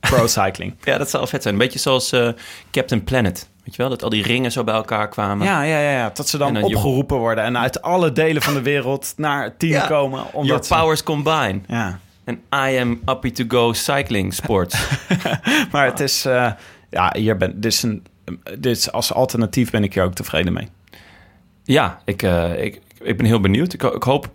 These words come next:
Speaker 2: wel ook dat ze iets aan het shirt gaan doen.
Speaker 1: Ja, het
Speaker 2: Het
Speaker 1: is
Speaker 2: maar
Speaker 1: niet zo'n
Speaker 2: een
Speaker 1: mooi
Speaker 2: beetje
Speaker 1: shirt,
Speaker 2: een
Speaker 1: hè?
Speaker 2: goedkope indruk.
Speaker 1: Ja. Ah, ik ben sowieso niet heel erg te spreken over de shirts in het peloton, deze Tour.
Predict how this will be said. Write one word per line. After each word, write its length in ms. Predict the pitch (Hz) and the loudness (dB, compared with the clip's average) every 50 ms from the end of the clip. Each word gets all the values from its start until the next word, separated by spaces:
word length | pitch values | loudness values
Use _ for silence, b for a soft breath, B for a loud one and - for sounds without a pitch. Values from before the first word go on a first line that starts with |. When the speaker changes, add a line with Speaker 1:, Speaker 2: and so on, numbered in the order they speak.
| _ _ _ | _ _ _
Speaker 2:
wel 260 | - - - - - | -2 -2 -2 -2 0
ook 180 | - 156 - - | -2 -2 -2 -2
dat 140 | - 131 - | -6 -6 -4
ze 400 | - 135 131 123 117 117 117 120 117 - B B B B B B B B B B B | -2 -2 0 0 2 0 0 -2 -6 -10 B B B B B B B B B B B
iets 320 | - 175 185 180 - - - | 2 2 2 2 2 -2 0
aan 160 | 139 135 131 | 0 0 0
het 120 | 127 - | 0 -2
shirt 400 | - - - - 123 110 101 95 | -2 -2 0 2 4 4 4 2
gaan 180 | - - 80 76 | 0 -4 -6 -6
doen. 180 | 67 - - - - - _ _ - _ _ _ | -8 -8 -12 -14 -18 -20 _ _ -20 _ _ _
Speaker 1:
Ja, 100 | - 98 | -6 -4
het 80 | 90 78 | -2 -2
Speaker 2:
Het 80 | - - | -2 0
Speaker 1:
is 60 | - | 0
Speaker 2:
maar 100 | 120 135 | 2 2
Speaker 1:
niet 80 | 135 | 2
zo'n 80 | - - | 2 2
Speaker 2:
een 20 | 107 | 2
Speaker 1:
mooi 80 | 107 104 | 2 2
Speaker 2:
beetje 140 | - - - | 0 0 -2
Speaker 1:
shirt, 140 | 92 92 - | -2 -2 -2
Speaker 2:
een 60 | - | -2
Speaker 1:
hè? 20 | - 156 | -2 -2
Speaker 2:
goedkope 460 | - - - - - 160 - - - | -4 -2 -2 -2 -2 -2 -2 -4 -4
indruk. 520 | - 113 120 107 95 98 90 - - - - b b b b b b b b b b b _ _ - | -2 -2 -2 0 -2 -2 -4 -4 -10 -18 -20 b b b b b b b b b b b _ _ -8
Speaker 1:
Ja. 220 | - 101 98 92 90 - - _ _ - | -4 -2 -2 -2 -4 -6 -12 _ _ -12
Ah, 180 | - 82 85 - - | -6 -4 -4 -4 -4
ik 100 | - 113 | -4 -2
ben 140 | - 139 123 | 0 0 0
sowieso 360 | - 139 135 127 131 139 135 | 2 2 0 2 2 2 2
niet 220 | 135 127 120 113 - | 2 2 2 2 2
heel 200 | 120 123 120 107 | 2 2 4 2
erg 140 | 98 - | 2 0
te 80 | - - | -2 -6
spreken 400 | - - - 101 95 95 - 76 | -6 -4 -2 -2 -2 -2 0 -2
over 240 | 95 107 - - 110 | -2 -2 -2 -4 -4
de 140 | 107 101 95 | -2 -2 0
shirts 360 | - - 120 110 101 - - | 0 0 0 0 -2 -2 -4
in 60 | 104 | -6
het 80 | 92 - | -4 0
peloton, 500 | 101 98 98 92 90 - 113 113 - 82 | 0 0 0 0 -4 -6 -6 -4 -4 -2
deze 300 | - 98 - - - - | -2 -2 -2 -4 -6 -6
Tour. 280 | - 131 156 190 233 | -6 -4 -4 -4 -6